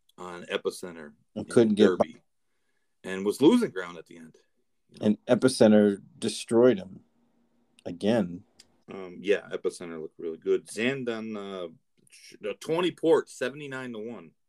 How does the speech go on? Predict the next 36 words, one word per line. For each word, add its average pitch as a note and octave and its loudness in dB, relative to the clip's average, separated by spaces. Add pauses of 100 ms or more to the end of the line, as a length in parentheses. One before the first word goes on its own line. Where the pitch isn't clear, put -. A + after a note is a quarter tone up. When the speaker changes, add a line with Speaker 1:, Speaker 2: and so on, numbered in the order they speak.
(680)
Speaker 2:
That - 0
might G4 2
be A2+ 4
a G2+ 2
good F#2+ -2
one. G#2 -6 (460)
Speaker 1:
You D3+ -10
know, D#3 -4
Speaker 2:
Tawny A3 6
Port's - 6
not A#2+ -2
that A2 -2
bad. A2+ 0
Actually, D3+ 0 (400)
Tawny F3+ 0
Port F3 0 (100)
and A#2 -4
Zandon, A2+ 0 (100)
their C#3+ 4
P D#3 -6
Ps A#2+ 0
look G#2 -2
the G2 -6
same. F#2+ -10 (880)
Speaker 1:
They're, - -6
they're, G#2+ -6
they're G2+ -10
not A2+ -10 (320)
that A#2 -10 (140)
far A2+ -4
different, G#2+ -6 (140)
and F#2 -12 (1300)
Tawny F#3 -4
Port's F3 -2
trainer D3 -6
does - -4